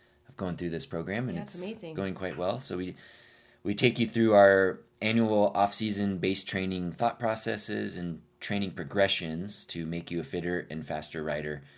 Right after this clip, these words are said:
Speaker 1: by spring. Um, so this week, um, well, what just happened? The Leadville Lottery was
Speaker 2: Mm.
Speaker 1: last weekend. Um,
Speaker 2: Yeah, that's stirred, stirred up the pot here. Everyone's
Speaker 1: Yeah.
Speaker 2: excited and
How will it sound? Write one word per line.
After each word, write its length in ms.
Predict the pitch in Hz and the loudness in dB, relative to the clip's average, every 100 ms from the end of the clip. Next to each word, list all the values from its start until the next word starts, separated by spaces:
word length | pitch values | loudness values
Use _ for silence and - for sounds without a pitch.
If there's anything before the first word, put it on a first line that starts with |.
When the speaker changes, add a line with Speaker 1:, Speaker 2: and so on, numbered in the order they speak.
| _ _ _ _ | _ _ _ _
Speaker 1:
by 100 | 82 | -4
spring. 480 | 76 - 98 107 64 - _ _ _ _ _ _ _ - - | -4 -6 -6 -6 -8 -16 _ _ _ _ _ _ _ -10 -8
Um, 320 | 90 87 85 76 - - - _ | -2 0 0 -4 -12 -20 -20 _
so 160 | - 98 | -6 0
this 240 | 117 - | 0 2
week, 420 | 120 110 104 - - - | 2 2 0 -8 -12 -8
um, 540 | 92 90 87 85 82 - - | -2 0 0 -2 -6 -10 0
well, 280 | 98 90 87 _ _ _ _ | 2 2 0 _ _ _ _
what 160 | 98 104 | 0 2
just 160 | 107 | 2
happened? 460 | 107 95 - 101 95 | 0 0 -2 -4 -2
The 200 | 87 82 | -2 -2
Leadville 640 | 80 98 95 104 98 92 - | 0 0 0 0 0 -2 -6
Lottery 500 | 82 90 90 85 85 | -4 -2 -2 -4 -4
was 180 | 82 80 | -4 -4
Speaker 2:
Mm. 40 | 85 | -2
Speaker 1:
last 300 | 87 85 90 | -4 -4 -8
weekend. 400 | 85 87 85 120 _ _ - - _ | -8 -6 -8 -12 _ _ -20 -20 _
Um, 440 | - 82 160 78 73 | -10 -6 -6 -6 -8
Speaker 2:
Yeah, 220 | 185 196 | -8 -8
that's 320 | 180 208 - - | -8 -10 -14 -18
stirred, 600 | - - - 202 185 175 170 _ _ _ - | -16 -12 -10 -10 -10 -12 -20 _ _ _ -20
stirred 320 | - 220 208 | -16 -8 -6
up 160 | 202 | -6
the 80 | 190 | -8
pot 320 | 143 190 202 | -10 -8 -8
here. 220 | 160 160 156 | -8 -10 -8
Everyone's 200 | 175 160 | 2 6
Speaker 1:
Yeah. 240 | 123 85 | 6 6
Speaker 2:
excited 640 | 69 - 185 190 190 190 | 0 -6 -6 -4 -4 -4
and 240 | 170 151 | -6 -6